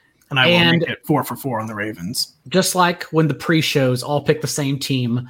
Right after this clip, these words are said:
Speaker 2: now
Speaker 1: <laughs>
Speaker 2: you pick the other way, and that's probably the
Speaker 1: That's
Speaker 2: correct
Speaker 1: true.
Speaker 2: one.
Speaker 1: You better pick the Browns if you're playing Sunday Night Seven this week, folks.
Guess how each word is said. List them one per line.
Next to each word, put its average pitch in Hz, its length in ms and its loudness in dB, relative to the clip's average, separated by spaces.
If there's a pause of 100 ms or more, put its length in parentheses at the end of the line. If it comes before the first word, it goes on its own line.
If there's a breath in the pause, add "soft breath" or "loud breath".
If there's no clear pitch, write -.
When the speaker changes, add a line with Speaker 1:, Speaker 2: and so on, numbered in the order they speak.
(260 loud breath)
Speaker 2:
now 147 560 4
Speaker 1:
<laughs> 110 60 -4
Speaker 2:
you 170 100 4
pick - 240 0
the 143 120 4
other 151 180 6
way, 123 300 2
and 117 80 -4
that's 131 160 -2
probably 131 280 0
the 151 40 0
Speaker 1:
That's 131 100 0
Speaker 2:
correct 117 280 -2
Speaker 1:
true. - 80 -16
Speaker 2:
one. 101 120 -16
Speaker 1:
You 170 140 6
better 170 240 6
pick 165 180 4
the - 80 2
Browns 139 380 4
if 139 80 -4
you're 139 80 -2
playing 135 240 2
Sunday 131 280 0
Night 120 220 -2
Seven 120 300 -2
this 107 160 -4
week, 101 200 -2
folks. - 540 -2